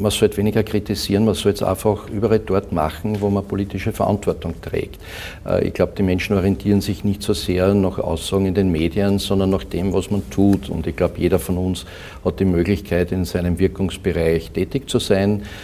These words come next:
wenn man in der Regierung ist, wenn man in der Opposition ist, je nachdem, ob das auf, äh, Ebene der Bundesländer, der Gemeinden ist.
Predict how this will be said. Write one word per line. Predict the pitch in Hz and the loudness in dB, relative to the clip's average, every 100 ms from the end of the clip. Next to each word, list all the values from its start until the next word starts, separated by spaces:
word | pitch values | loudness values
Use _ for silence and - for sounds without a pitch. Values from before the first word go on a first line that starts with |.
| - - | -16 0
wenn | 87 | 2
man | 87 | 4
in | 87 | 4
der | 82 82 | 2 0
Regierung | 80 98 117 117 | -2 2 4 6
ist, | 110 107 - - | 4 2 -2 -2
wenn | 87 | 0
man | 85 | 0
in | 85 | 0
der | 78 | -2
Opposition | - 80 - 76 101 107 110 | -4 -8 -8 0 2 4 4
ist, | 104 - | 2 -2
je | 92 | -4
nachdem, | 87 87 - 87 90 | -2 -4 -2 0 0
ob | 87 - | -2 -4
das | 85 - | -4 -2
auf, | 85 - - | -2 -4 -6
äh, | 82 80 - - 85 | -4 -4 -6 -4 -2
Ebene | 90 85 | 0 -2
der | 73 | -4
Bundesländer, | 82 101 107 95 87 90 90 90 | -4 0 0 0 0 2 2 2
der | 85 | 2
Gemeinden | 82 78 82 101 107 | -4 0 -2 2 4
ist. | 104 101 | 4 2